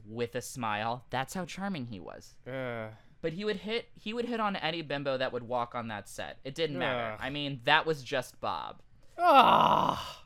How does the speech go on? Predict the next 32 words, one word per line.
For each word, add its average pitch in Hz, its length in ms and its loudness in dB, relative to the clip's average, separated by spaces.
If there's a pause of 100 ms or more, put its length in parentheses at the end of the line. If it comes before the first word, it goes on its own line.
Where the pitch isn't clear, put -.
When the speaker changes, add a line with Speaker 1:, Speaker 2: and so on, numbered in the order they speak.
Speaker 1:
In 180 100 -4
the 196 80 -4
near 220 180 -2
quarter 240 280 -4
century 190 360 -6
since 165 260 -10
her 160 100 -4
hu-, 151 420 -12
uh, 123 320 0
wait, 147 220 -4
hold 123 160 -6
on, 104 100 -8
don't 107 100 -8
wanna 107 140 -8
get 107 120 -8
into 107 160 -12
that. 104 140 -6
Speaker 2:
Man, 156 220 -6
see, 202 240 -8
that's 175 240 -4
exactly 170 480 -4
how 170 100 -6
you 170 200 -6
normalize 170 480 -4
shit 131 180 -16
like 113 160 -16
that. 101 340 -14
It's 135 160 -12
Speaker 1:
Well, 185 200 4
Speaker 2:
like, 226 100 -4
Speaker 1:
listen 233 200 4
to - 20 8